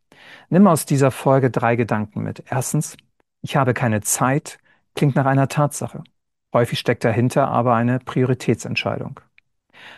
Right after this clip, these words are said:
Zweitens, dein Kalender zeigt nicht nur, wie beschäftigt du bist. Er zeigt,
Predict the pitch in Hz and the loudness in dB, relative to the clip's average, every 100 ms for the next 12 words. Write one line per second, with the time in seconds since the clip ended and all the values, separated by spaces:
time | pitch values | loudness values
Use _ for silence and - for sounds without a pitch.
0 | _ - - 120 135 175 - - _ _ | _ -6 0 0 2 -2 -4 -12 _ _
1 | - 127 165 - 139 151 139 104 - 117 | -4 2 2 2 2 4 2 0 -2 -4
2 | - 139 - 139 139 120 110 123 - 143 | 0 -2 0 0 2 2 0 0 0 -2
3 | - - - - - - - _ _ _ | -4 -12 -12 -12 -14 -18 -20 _ _ _
4 | _ - 117 - - 113 131 - - | _ -4 -4 -2 -2 0 0 -4 -12